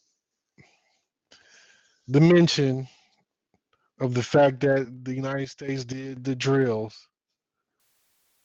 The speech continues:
like, back in October and what have you. Listen, please hear me. Nature has taken control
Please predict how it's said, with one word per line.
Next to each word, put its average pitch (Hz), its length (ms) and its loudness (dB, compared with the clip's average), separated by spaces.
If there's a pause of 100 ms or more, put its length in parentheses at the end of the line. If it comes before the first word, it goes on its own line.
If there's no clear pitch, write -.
(320)
like, 104 260 -4 (340)
back 107 360 -2
in 120 80 2
October 117 880 -2
and 90 260 -20 (880)
what 113 120 0
have 113 300 2
you. 101 180 -10 (1500)
Listen, 131 540 2 (1000)
please 143 280 4
hear 95 200 -8
me. 92 240 -18 (1700)
Nature 147 640 6 (240)
has 113 200 -6
taken 135 600 0 (160)
control 127 840 0